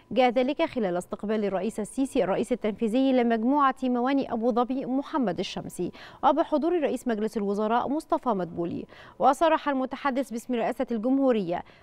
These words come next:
بأن اللقاء تناول مناقشة آفاق التعاون المشترك مع مجموعة موانئ أبو ظبي، لا سيما في قطاعات تطوير المناطق اللوجستية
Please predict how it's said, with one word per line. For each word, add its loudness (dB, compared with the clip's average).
بأن 2
اللقاء 0
تناول -2
مناقشة -4
آفاق -2
التعاون -2
المشترك -2
مع 0
مجموعة 0
موانئ 2
أبو 0
ظبي، -2
لا 4
سيما 2
في -4
قطاعات -2
تطوير -2
المناطق -4
اللوجستية 0